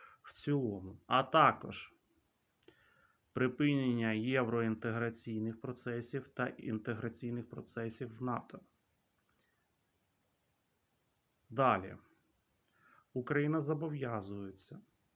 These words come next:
провести усі реформи щодо нато та єс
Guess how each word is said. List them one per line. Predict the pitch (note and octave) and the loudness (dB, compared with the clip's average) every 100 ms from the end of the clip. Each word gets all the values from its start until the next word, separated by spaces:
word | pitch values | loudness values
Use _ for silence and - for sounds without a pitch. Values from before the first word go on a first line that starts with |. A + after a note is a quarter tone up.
| _ _ _ | _ _ _
провести | C#3+ C#3 C3+ B2+ - | 0 2 2 0 -2
усі | B2 B2 D#3 | -4 -2 0
реформи | D3+ D#3 - A2+ G#2+ - - - _ _ _ _ _ _ _ _ _ _ | 0 0 -4 -4 -4 -10 -20 -20 _ _ _ _ _ _ _ _ _ _
щодо | - C#3 C3+ B2 A2+ A#2 _ _ _ _ _ _ | -6 -2 0 0 -2 -6 _ _ _ _ _ _
нато | B2+ A#2+ G#2 G2 - B2+ B2+ _ _ _ _ _ | 0 2 2 -2 -8 -10 -10 _ _ _ _ _
та | C3 | 0
єс | C3 C3+ A#2+ G2 F2 - _ | 0 0 -2 -2 -10 -20 _